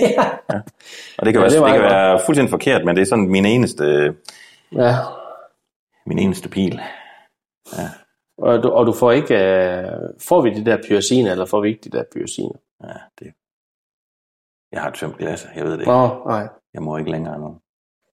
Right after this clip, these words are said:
Speaker 2: Ej, jeg tror bare, jeg bliver nødt til at, ja, holde et eller andet sjov bud der.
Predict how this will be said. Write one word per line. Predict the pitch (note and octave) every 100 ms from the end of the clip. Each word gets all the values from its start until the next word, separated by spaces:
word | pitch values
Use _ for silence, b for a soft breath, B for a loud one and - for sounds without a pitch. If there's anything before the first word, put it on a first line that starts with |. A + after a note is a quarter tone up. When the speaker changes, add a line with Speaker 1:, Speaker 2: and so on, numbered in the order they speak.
| _ _ _ _ -
Speaker 2:
Ej, | -
jeg | -
tror | G2+
bare, | F#2+
jeg | F#2
bliver | F2+
nødt | F2+
til | F#2+
at, | E2 D2+ D2 C#2+ - -
ja, | - - _ - -
holde | - - D#2
et |
eller | D2+ D2+
andet | D2 C2+
sjov | D2+ D2 D2
bud | D#2
der. | D2